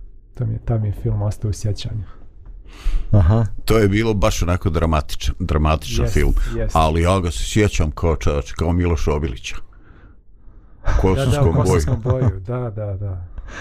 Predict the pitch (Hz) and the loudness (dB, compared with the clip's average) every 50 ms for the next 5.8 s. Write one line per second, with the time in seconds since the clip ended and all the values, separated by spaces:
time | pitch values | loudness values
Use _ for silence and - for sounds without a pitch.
0 | - - 175 160 - - 180 165 160 135 156 156 147 - 156 143 135 - - - | -6 -4 -2 -2 0 0 0 0 0 0 -2 -2 -2 -2 -2 -2 -4 -6 -6 0
1 | - 104 107 110 117 131 143 160 185 - - 117 - 156 156 147 - 151 135 131 | 2 4 4 6 6 4 4 2 0 0 0 0 2 2 2 4 4 2 2 4
2 | 123 120 131 135 143 151 143 135 127 127 131 143 151 147 139 135 143 151 151 - | 4 4 2 2 2 2 2 2 2 2 2 2 2 2 2 0 0 0 2 4
3 | - 120 117 123 123 113 107 110 107 98 90 87 90 90 - - - - - - | 4 4 4 2 2 2 2 0 0 -2 -2 -2 -4 -4 -6 -6 -10 -14 -20 -20
4 | - - - - - 92 - - 127 131 120 113 135 139 135 117 - - 143 143 | -20 -6 0 2 2 2 4 4 4 4 4 2 2 2 2 2 2 2 2 4
5 | 139 120 110 104 - - 135 127 117 110 104 101 120 117 101 87 | 4 6 4 4 4 2 2 2 2 2 2 2 2 2 0 -2